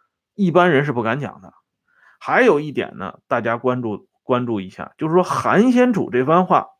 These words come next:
被张云生写到回忆录里边呢，从正面上来讲，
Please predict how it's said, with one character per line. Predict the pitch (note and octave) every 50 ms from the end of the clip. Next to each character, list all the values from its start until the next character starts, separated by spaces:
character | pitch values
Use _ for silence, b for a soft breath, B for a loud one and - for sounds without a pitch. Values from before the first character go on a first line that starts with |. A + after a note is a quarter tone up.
| _
被 | _ D#3 C3+ B2+
张 | C3 F3 F#3 G3 G3+
云 | G3+ G3
生 | G3+ G3+ G3+
写 | G3 - -
到 | - G#2 G#2
回 | - - A2
忆 | D3 F3+
录 | G#3+ A3 D#3+
里 | G#2 C#2+ -
边 | - G2+ G#2 A2
呢， | A2 G#2 G2 - _ _ _ _ _ _ _ _ _ _ _ _ _ _ _ _ _ _
从 | - - G#3 A#3 A3+
正 | - E4+ E4+ D4+ G3
面 | D3 C3 A2+ G#2
上 | G2+ A2 G2
来 | F2+ F#2+ A2
讲， | G#2+ - G2 - - - -